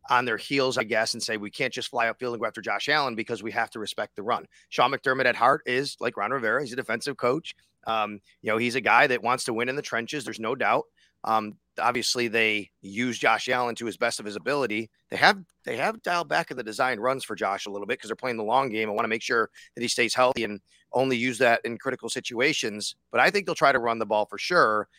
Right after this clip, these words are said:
And then when they have those opportunities, you know, they'll throw the ball. I was actually,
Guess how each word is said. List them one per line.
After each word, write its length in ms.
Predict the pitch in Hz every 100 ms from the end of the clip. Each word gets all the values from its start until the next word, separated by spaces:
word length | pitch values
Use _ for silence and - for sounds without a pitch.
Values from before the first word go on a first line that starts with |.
| _ _
And 100 | 113
then 120 | 123 123
when 100 | 120
they 80 |
have 160 | 123 113
those 180 | 117 107
opportunities, 720 | 110 104 - 151 120 107 98 - _ _ -
you 60 | 117
know, 60 |
they'll 120 | 107 107
throw 200 | - 127
the 80 |
ball. 180 | 101 90
I 80 | 110
was 280 | 123 - - _ _ _ _ _ _
actually, 220 | 131 135